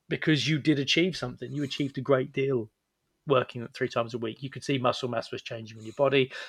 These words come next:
You felt healthier. You were less tired. And you did it. So if you didn't have that goal, would you just not done it?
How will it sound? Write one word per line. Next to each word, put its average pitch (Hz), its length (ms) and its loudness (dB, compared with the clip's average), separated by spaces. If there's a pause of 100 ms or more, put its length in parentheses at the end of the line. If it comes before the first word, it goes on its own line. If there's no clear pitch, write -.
(120)
You 123 80 -8
felt 127 280 2
healthier. 127 420 2
You 120 160 -4
were 117 60 -2
less 117 220 -4
tired. 127 420 0 (720)
And 151 180 4
you 151 80 2
did 151 180 10
it. 113 220 2
So 139 160 4
if 135 120 2
you 151 60 2
didn't 165 220 10
have 147 140 4
that 143 160 4
goal, 131 240 6
would 131 160 -2
you 131 60 -6
just - 200 -4
not 127 140 -2
done 127 160 0
it? 110 140 -10